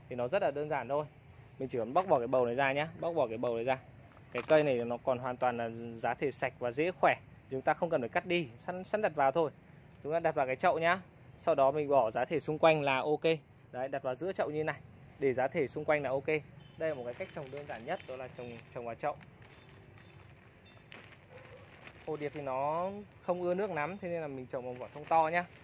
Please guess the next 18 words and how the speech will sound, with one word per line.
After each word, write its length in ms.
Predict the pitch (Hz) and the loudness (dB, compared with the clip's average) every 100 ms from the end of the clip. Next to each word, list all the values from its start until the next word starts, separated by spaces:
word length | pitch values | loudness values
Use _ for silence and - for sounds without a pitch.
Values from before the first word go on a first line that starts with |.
| - - | -20 -10
Trồng 180 | 143 127 | -6 -4
vỏ 100 | 120 | -6
thông 140 | 143 | -6
to. 260 | 143 156 160 - - - - - | -2 0 0 -4 -20 -20 -20 -14
Đấy, 120 | 127 | -10
những 100 | 156 | -6
cái 100 | 151 | -6
cây 220 | 123 156 | -2 -4
mà 180 | 147 127 | -2 -4
nó 140 | 117 | -6
cần 220 | 117 135 120 | -8 -8 -6
nhiều 140 | 117 | -6
nước 200 | 143 185 | -4 -4
ấy 80 | 190 | -4
thì 80 | 175 | -10
mình 180 | 135 120 151 | -12 -14 -12
sẽ 280 | 160 170 175 - - - | -10 -10 -12 -18 -20 -10
phủ 300 | 151 117 | -8 -8